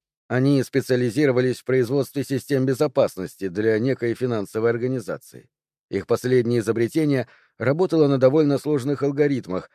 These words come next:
от которых у особ с коэффициентом I Q ниже двухсот баллов наступал ступор.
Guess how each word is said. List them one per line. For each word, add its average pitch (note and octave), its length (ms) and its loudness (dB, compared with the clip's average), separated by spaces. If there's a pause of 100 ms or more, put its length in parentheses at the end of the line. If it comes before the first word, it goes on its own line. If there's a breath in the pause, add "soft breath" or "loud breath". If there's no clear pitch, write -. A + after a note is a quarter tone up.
(240)
от - 160 -12
которых A#2+ 500 -2
у A#2+ 60 2
особ A2+ 340 -4
с - 60 -20
коэффициентом A2 720 -2
I A2 100 2
Q A#2 240 -2
ниже G#2 300 -2
двухсот G2+ 400 -8
баллов D3 320 0 (260 soft breath)
наступал D3+ 540 0
ступор. - 440 -12